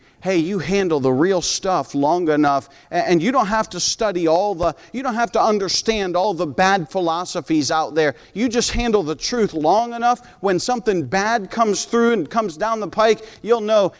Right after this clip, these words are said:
"Hey, something's not right about that, and I might not be able to put my finger on it, and I might not be able to tell you exactly what it is,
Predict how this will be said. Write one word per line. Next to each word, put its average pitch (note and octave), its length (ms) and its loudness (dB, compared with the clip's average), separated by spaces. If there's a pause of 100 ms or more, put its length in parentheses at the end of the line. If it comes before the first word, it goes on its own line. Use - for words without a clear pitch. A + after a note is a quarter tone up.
"Hey, A3+ 160 -2
something's C4+ 680 -6
not G3 320 0
right E3 260 2
about C#3 300 0
that, D3 180 4
and D3 140 0
I E3 80 2
might D#4 300 2
not C#4 220 2
be A#3+ 120 -2
able A3+ 140 0
to F#3+ 80 -2
put A#3+ 260 2
my F#3+ 120 2
finger F3 440 -2
on D#3+ 160 2
it, D#3+ 60 -2
and D3+ 100 -6
I F#3 80 -2
might D#4 320 2
not C#4+ 200 2
be A#3 80 -2
able B3+ 100 4
to G#3+ 100 0
tell C4 180 -2
you A3+ 140 -4
exactly A3 560 0
what G#3 200 2
it G3+ 120 2
is, G#3 160 0